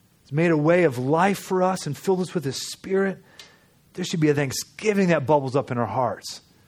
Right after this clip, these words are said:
as we, as we consider who God is. Not only that, but songs of praise. When I think, when I, when I hear about these things that it begins to talk about,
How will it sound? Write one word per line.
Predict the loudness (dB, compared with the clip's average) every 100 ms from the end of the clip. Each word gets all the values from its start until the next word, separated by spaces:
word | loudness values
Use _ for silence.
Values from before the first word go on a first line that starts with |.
| _ _
as |
we, | -2 -2 -2
as | -4
we | -4
consider | -4 -4 0 0
who | 0 -2
God | 0 0 2
is. | 2 0 -2 -10 -20 _ _ _ -20 -20 _ _ _ _ _ _ _ _ _ _ _ 0
Not | 2 4
only | 6
that, | 6 4
but | 0 -6
songs | -2 2 2 0
of | -4
praise. | -2 2 4 2 -2 -10 -16 _ _ _ _ _ _ _ _
When | -8
I | -6
think, | -4 -2 2
when | 2
I, | 2
when | 0 0
I |
hear | 2 4 6
about | 6 6 4
these | 0 0
things | 0 2
that | 0
it | 0
begins | -2 -4
to |
talk | -4 0 0 2
about, | 2 2